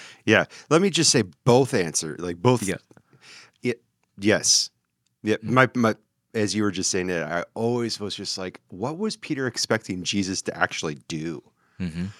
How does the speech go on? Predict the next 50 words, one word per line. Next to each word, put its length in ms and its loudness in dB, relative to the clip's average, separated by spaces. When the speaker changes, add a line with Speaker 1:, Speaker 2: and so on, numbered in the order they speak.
Speaker 1:
"Oh 100 0
my 140 0
goodness, 240 4
Peter, 200 4
that's 200 2
amazing. 540 2
Great 340 0
Speaker 2:
Yeah. 80 2
Speaker 1:
idea. 360 2
High 100 6
Speaker 2:
Let's 80 4
Speaker 1:
five." 220 4
Speaker 2:
camp. 240 2
Speaker 1:
You 140 10
know, 160 10
Speaker 2:
Let's 60 6
Speaker 1:
like 120 8
Speaker 2:
camp. 420 0
Let's 200 0
camp 380 0
for 200 -2
a 80 2
while. 340 4
Speaker 1:
Yeah. 160 8
<laughs> 340 -18
"Man, 240 4
I've 120 6
been 220 6
waiting 320 6
for 100 -4
someone 340 2
to 220 2
pitch 280 -2
tents 240 -6
for 300 -6
us 160 -4
here." 180 -6
You 160 -2
know, 80 -2
it's 140 -6
like, 220 -10
Speaker 2:
Yeah. 140 0
Speaker 1:
come 120 -14
on. 160 -18
Speaker 2:
It 40 6
was 120 4
kind 160 2
of 80 2
the 80 6
lunchbox, 960 0